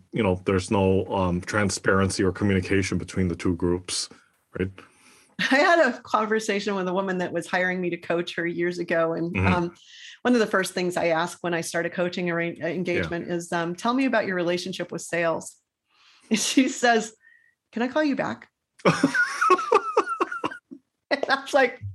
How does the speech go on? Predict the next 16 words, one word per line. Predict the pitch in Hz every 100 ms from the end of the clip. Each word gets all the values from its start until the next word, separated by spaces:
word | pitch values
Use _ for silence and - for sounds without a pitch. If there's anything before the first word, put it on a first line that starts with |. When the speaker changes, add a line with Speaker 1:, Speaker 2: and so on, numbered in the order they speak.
| - _ _ -
Speaker 2:
"Okay." | 254 - 254 - - - - -
Speaker 1:
Not | 147 147 143 143
a |
good | 117 -
start. | - 113
Speaker 2:
Hangs | 302 285
up. | 254 185 110 -
Speaker 1:
<sighs> | -
Speaker 2:
She | 285
had | 285
to | 320
go | 277
into | 254 247 254
a | 196
private | - 208 208 196 -
room, | 175 180 160 175